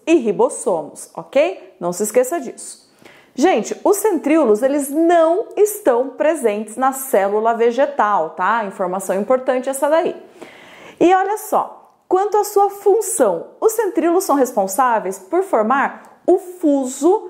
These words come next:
da divisão celular, tá? Durante a mitose e a meiose. São os centríolos que vão formar o fuso de divisão celular.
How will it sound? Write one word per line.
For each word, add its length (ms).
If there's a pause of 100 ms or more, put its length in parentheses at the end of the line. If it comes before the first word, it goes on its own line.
(160)
da 140
divisão 480
celular, 680
tá? 260
Durante 420
a 40
mitose 680 (260)
e 80
a 80
meiose. 600 (260)
São 240
os 80
centríolos 720
que 100
vão 200
formar 840
o 140
fuso 880
de 160
divisão 440
celular. 760